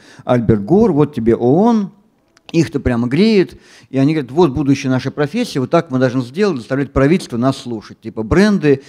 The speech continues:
и рекламные агентства, объединившись вместе, подомнут правительство. И это, опять-таки, заставляет их ценить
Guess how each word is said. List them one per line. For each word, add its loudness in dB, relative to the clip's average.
и 2
рекламные 2
агентства, -2
объединившись 2
вместе, -4
подомнут 2
правительство. -2
И 0
это, 0
опять-таки, 0
заставляет 0
их -4
ценить 0